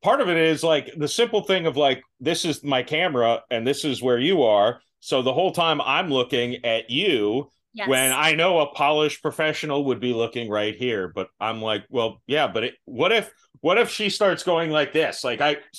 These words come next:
Speaker 1: I need a timeout. I even had an, a thing where some dude was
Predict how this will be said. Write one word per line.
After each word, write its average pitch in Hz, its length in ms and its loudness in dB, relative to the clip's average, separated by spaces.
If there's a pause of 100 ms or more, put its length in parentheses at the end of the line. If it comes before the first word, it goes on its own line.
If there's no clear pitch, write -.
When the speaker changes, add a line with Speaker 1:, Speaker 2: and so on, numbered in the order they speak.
(720)
Speaker 1:
I 147 80 0
need 160 160 0
a 151 80 0
timeout. 151 460 0 (480)
I 160 100 2
even 226 160 0
had 165 260 4
an, 143 200 -2 (100)
a 131 100 0
thing 160 220 0
where 123 120 0
some 151 240 -4
dude 135 260 2
was 107 180 -4